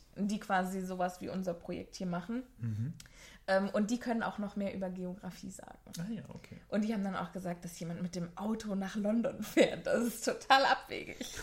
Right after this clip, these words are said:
Speaker 1: Aber das weiß man halt, äh, nicht, wenn man da nicht wohnt.
Speaker 2: Außerdem gibt's ja immer die Leute mit so großen Karren, die das trotzdem machen.
Speaker 1: Das stimmt.
Speaker 2: Wir,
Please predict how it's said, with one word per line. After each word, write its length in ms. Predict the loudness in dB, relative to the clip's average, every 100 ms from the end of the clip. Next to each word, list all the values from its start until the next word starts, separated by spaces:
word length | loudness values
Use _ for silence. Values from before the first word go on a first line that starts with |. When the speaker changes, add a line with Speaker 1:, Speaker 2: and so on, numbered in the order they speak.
| -10 -14 -14 -12 0
Speaker 1:
Aber 160 | 4 8
das 160 | 8 10
weiß 180 | 8 8
man 160 | 2
halt, 300 | 0 -2 -4
äh, 240 | -2 2 2
nicht, 220 | 0 -2
wenn 80 | -2
man 160 | -2
da 100 | -2
nicht 180 | -4 -6
wohnt. 220 | -10 -12 -16 -20 -20 -20 -20 -20 -20 -20 -18 -6
Speaker 2:
Außerdem 500 | -4 -2 -4 -4 -6
gibt's 200 | -8 -4
ja 80 | -4
immer 160 | -2
die 80 | -4
Leute 240 | -8 -10 -12
mit 140 | -10
so 100 | -8
großen 320 | -4 -4 -4 -6
Karren, 300 | -8 -10 -12 -16 -20 -20 -20 -14 -8
die 60 |
das 140 | -6 -6
trotzdem 320 | -8 -8 -14
machen. 180 | -14 -16 -12 -4
Speaker 1:
Das 200 | -2 -2
stimmt. 380 | -4 -10 -14 -18 -20 -20 -20 -20 -20 -20 -20 -20 -20 -20 -20 -20 -20 -12
Speaker 2:
Wir, 340 | -4 -2 0